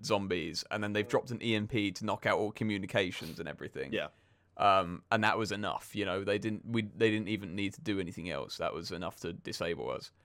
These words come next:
Speaker 1: Um, so there's no communication at all. There's no electronics. There are still mechanical items like car engines. Uh, cars can still run. Um,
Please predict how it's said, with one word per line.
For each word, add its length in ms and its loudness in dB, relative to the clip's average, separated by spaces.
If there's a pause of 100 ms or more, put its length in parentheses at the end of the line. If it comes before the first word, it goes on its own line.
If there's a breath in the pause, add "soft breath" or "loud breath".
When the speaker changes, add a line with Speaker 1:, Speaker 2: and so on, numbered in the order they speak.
(600)
Speaker 1:
Um, 460 4 (380)
so 240 6
there's 160 0
no 180 12
communication 840 2 (340)
at 240 6
all. 240 -2 (800)
There's 280 2
no 200 10
electronics. 840 4 (1500)
There 260 8
are 200 8
still 220 4
mechanical 760 4
items 500 0
like 180 4
car 320 6
engines. 540 -2 (320)
Uh, 260 6
cars 320 10
can 140 0
still 220 0
run. 320 0 (1000)
Um, 680 6